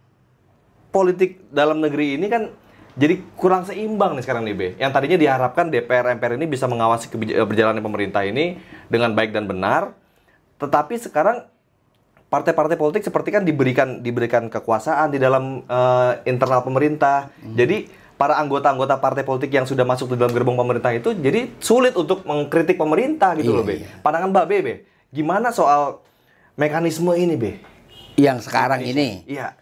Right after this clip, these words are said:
Speaker 2: Yang sekarang ini kalau kita bandingkan dengan era lima puluhan beda.
Speaker 1: Lima puluhan?
Speaker 2: Beda. Kalau,
Speaker 1: Oke.
Speaker 2: eh, partai itu sudah ikut pemerintah, ya dia pro pemerintah.
Speaker 1: Oke.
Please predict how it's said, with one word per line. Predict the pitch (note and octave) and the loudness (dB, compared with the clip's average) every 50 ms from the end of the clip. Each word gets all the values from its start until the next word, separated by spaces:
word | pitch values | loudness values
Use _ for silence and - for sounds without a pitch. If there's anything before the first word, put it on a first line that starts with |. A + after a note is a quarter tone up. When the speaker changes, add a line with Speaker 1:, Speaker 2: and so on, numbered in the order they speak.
| _ A#2+ | _ -2
Speaker 2:
Yang | B2+ C3 C3 B2 - C3 | 0 0 0 0 -2 -2
sekarang | C#3 C3+ C#3 C#3 C3+ C#3 D3 | -2 0 0 0 0 -2 -2
ini | D#3+ G3 G3 F#3+ - | -2 -2 -2 0 0
kalau | D3+ C#3 C3+ C3 C3 C3 B2+ B2 A#2+ A#2 A2 - | 2 2 4 4 4 4 4 4 2 0 -4 -10
kita | - C3+ A#2 - C3 | -12 -8 -2 0 0
bandingkan | A#2+ A#2+ A#2 A2+ A#2 A#2+ A2 G#2+ A#2 A#2 A2+ | 2 2 2 0 0 -2 -2 0 0 0 2
dengan | A#2 A2+ A2+ A2+ A2+ A2+ A2 A2+ A#2 G#2 G2+ - - _ _ _ _ _ _ _ | 0 0 2 2 2 2 0 0 -2 -4 -6 -8 -14 _ _ _ _ _ _ _
era | - A#2+ A#2 A#2 A2 A2+ A2+ A2+ A2+ A2 A2 | 0 2 2 2 2 2 2 2 2 2 0
lima | A2 A2+ A#2 A2+ A#2 A2+ A2+ | 0 0 0 0 0 -2 0
puluhan | - A#2+ C3 C#3+ C3+ G#2+ | 2 2 2 2 0 -2
beda. | G2+ F#2+ - - E2 F2+ E2+ D#2 D2 - - - - - - - - - _ | -6 -8 -8 -10 -12 -12 -12 -12 -12 -14 -18 -20 -20 -20 -20 -20 -20 -12 _
Speaker 1:
Lima | - C3 C3 B2+ | -2 0 0 0
puluhan? | B2+ C3+ C#3 C#3 B2 G#2+ F#2+ F2+ F2+ F#2 F#2 | 0 2 2 2 2 0 -2 -6 -8 -4 -2
Speaker 2:
Beda. | G2+ A2 G2+ G2+ G2+ G2+ | 0 0 0 0 -2 -2
Kalau, | G2+ A2 A2+ A#2 A2+ A2+ A2+ A2+ A2+ A2 F2+ E2 | 0 0 0 2 2 2 2 2 2 0 0 -2
Speaker 1:
Oke. | - - - - _ _ - | -6 -14 -20 -20 _ _ -2
Speaker 2:
eh, | - A#2 A#2 A2+ G#2 F2+ - _ | 0 2 2 2 0 -4 -10 _
partai | _ B2 A#2 A2 G2+ G2 - A#2+ A#2+ A#2 A2+ | _ -2 -2 -2 -4 -4 -2 -2 -2 -2 -2
itu | G#2+ A2+ G#2 - A#2+ A#2 A2+ A2 | -4 -8 -8 -6 -4 -4 -4 -4
sudah | G#2+ - B2 A#2 G#2+ A2 A2 G#2 | -4 -4 -4 0 2 2 2 2
ikut | A2 G#2+ B2 A2 - | 2 0 0 -2 0
pemerintah, | - A2+ G#2 A2 G#2 A#2+ - F3+ F3 D#3 | -2 -2 -2 0 0 0 0 0 2 2
ya | A#2+ | 0
dia | A2 G#2+ A2 - | 0 0 -2 0
pro | - A#2+ A#2 | 0 0 -2
pemerintah. | G#2 A2+ A#2 C3 D3+ D#3+ D#3+ D#3 C3 B2 A#2+ A2 G#2 A2 B2 A#2+ A2+ - A2 | 0 -2 -2 0 0 0 2 2 2 2 2 0 -4 -6 -10 -18 -20 -20 -20
Speaker 1:
Oke. | - - G2+ G2+ A2 B2+ D3 E3+ - | -20 -18 -12 -10 -10 -10 -10 -12 -14